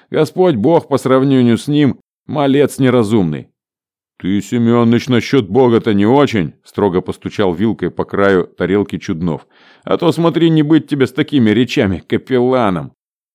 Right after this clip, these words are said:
«Господа офицеры!» — звучно хлопнул в ладоши полковник Скурцев. «Предлагаю перейти к делу!» «Точно!» — начштаба взялся за графин. Бывший замполит кинул себе в тарелку пару картофелин, положил грибков, черемши и сальца.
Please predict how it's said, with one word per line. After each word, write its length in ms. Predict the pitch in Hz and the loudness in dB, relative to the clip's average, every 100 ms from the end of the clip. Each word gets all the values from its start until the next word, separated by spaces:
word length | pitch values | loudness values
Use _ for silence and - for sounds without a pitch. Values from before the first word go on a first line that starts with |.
| _ _ _ | _ _ _
«Господа 680 | - 110 - 123 120 139 147 | -6 -4 0 0 2 4 4
офицеры!» — 840 | 143 139 - 123 110 101 90 - - | 2 -2 2 2 4 4 2 -2 -14
звучно 440 | 85 104 98 95 | -6 -6 -4 -8
хлопнул 440 | - 104 92 98 | -4 -2 -2 -4
в 80 | 80 | -2
ладоши 380 | 87 87 110 95 | -2 0 -2 -2
полковник 520 | 95 87 101 92 87 | -2 -2 -2 -2 -4
Скурцев. 500 | - - 85 - - _ _ _ _ _ - | -8 -12 -12 -14 -20 _ _ _ _ _ -6
«Предлагаю 560 | 95 92 107 135 131 | -2 2 4 4 4
перейти 380 | 110 104 101 131 | 2 2 2 -2
к 100 | 80 | -2
делу!» 560 | 76 113 98 82 65 _ _ _ _ _ _ _ _ | 0 2 2 0 -8 _ _ _ _ _ _ _ _
«Точно!» — 560 | 202 202 - 113 78 - _ _ | -2 0 0 -4 -4 -8 _ _
начштаба 540 | 92 - - 127 123 | -6 -6 -2 0 2
взялся 420 | 101 82 98 - | 0 0 0 -2
за 140 | 90 90 | -6 -4
графин. 480 | 85 90 85 69 - _ _ _ _ _ | -4 -4 -8 -12 -16 _ _ _ _ _
Бывший 400 | - 147 160 - | -2 0 2 0
замполит 640 | 127 123 123 127 151 147 - | 0 0 0 0 0 -2 -2
кинул 240 | 131 123 | 0 0
себе 240 | - 107 104 | -2 -2 -2
в 60 | |
тарелку 420 | - 107 127 117 | 0 2 2 0
пару 300 | - 110 101 | -2 0 0
картофелин, 680 | - 107 - 160 - 127 120 | 0 -4 0 -2 0 0 -2
положил 460 | - 120 135 147 104 | 0 0 2 2 0
грибков, 640 | 87 82 - 147 143 - | -2 -6 -2 0 0 -4
черемши 500 | - 85 80 - 123 | -8 -6 -6 -2 0
и 160 | - 107 | 0 -6
сальца. 540 | - 85 71 - - | -6 -6 -6 -10 -20